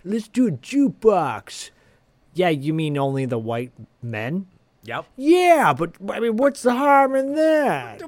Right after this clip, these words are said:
Speaker 2: That's back when men were men, though.
Speaker 1: I mean, c-, you, you, I, I didn't mean that. I, we can't we go back to time and listening to Elvis and,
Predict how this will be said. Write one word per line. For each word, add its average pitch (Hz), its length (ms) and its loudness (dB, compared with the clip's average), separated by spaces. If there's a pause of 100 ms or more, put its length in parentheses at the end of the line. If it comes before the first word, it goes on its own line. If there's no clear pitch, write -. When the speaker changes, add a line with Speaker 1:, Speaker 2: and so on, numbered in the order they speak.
(220)
Speaker 2:
That's 330 260 -6
back 302 360 -4
when 311 220 -14
men 330 240 -6
were 349 100 -6
men, 381 520 -10
though. 113 420 -2 (260)
Speaker 1:
I - 160 -4
mean, 254 180 -4
c-, 233 100 -4 (340)
you, 240 160 -2 (100)
you, 226 160 -6 (320)
I, 254 220 -4
I 294 100 0
didn't 269 220 4
mean 151 320 0
that. 170 1200 2 (600)
I, 262 200 0 (140)
we 285 200 -2
can't 349 240 2
we 247 40 0
go 262 140 0
back 247 280 2
to 190 80 -10
time 220 280 0
and 151 120 -4
listening 190 400 -4
to 135 120 -2 (220)
Elvis 220 760 2
and, 127 140 -12